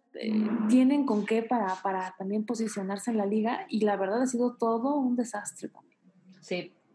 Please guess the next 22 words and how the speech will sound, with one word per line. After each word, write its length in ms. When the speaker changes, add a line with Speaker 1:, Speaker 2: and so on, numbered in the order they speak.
Speaker 2:
sí, 220
sí, 80
sí. 260
Eh... 680
Creo 520
firmemente 1080
en 160
que 520
ese 220
equipo 340
se 80
está 320
desmono-, 360
desmoronando 760
poco 240
a 80
poco 300
desde 160
el 80
dos 140
mil 160
diecisiete. 640